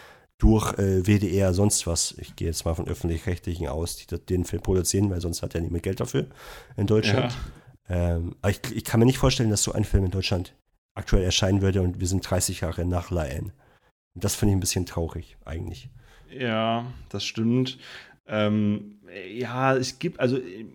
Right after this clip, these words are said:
Speaker 2: es gibt ja zumindest so ein bisschen, also was
Speaker 1: So,
Speaker 2: so
Speaker 1: so Dunkle Seite des Mondes mit Moritz Bleibtreu
Speaker 2: Ja,
Speaker 1: vielleicht?
Speaker 2: oder auch Four Blocks.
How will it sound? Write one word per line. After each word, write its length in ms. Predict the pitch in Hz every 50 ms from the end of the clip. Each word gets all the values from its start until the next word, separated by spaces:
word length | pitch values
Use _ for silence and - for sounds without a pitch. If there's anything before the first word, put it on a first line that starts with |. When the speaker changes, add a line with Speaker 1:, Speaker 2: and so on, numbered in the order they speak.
| 101 - -
Speaker 2:
es 140 | 143 - -
gibt 320 | - 165 160 160 - -
ja 120 | 160 147 151
zumindest 880 | - - 131 120 123 123 127 139 160 165 156 156 160 151 147 - - -
so 120 | 139 127
ein 220 | 123 120 113 117
bisschen, 400 | - 127 139 - - - - -
also 160 | 123 117 113 120
was 160 | 123 - -
Speaker 1:
So, 240 | 123 117 120 117 117
Speaker 2:
so 180 | - 101 98
Speaker 1:
so 240 | 104 104 107 107 110 - -
Dunkle 280 | 117 107 - 127 110
Seite 280 | 98 107 110 110 127 120
des 180 | 127 - -
Mondes 380 | - 113 117 127 131 135 131 -
mit 140 | 123 107 -
Moritz 520 | 110 110 113 117 110 - - - - -
Bleibtreu 600 | - - 120 120 131 135 135 - - - - 160 165 -
Speaker 2:
Ja, 220 | - 131 123 123
Speaker 1:
vielleicht? 120 | 135 139 147
Speaker 2:
oder 140 | 143 131
auch 120 | 123 135 131
Four 360 | - - - - 131 127 113
Blocks. 640 | 113 117 131 151 170 - - - - - - - -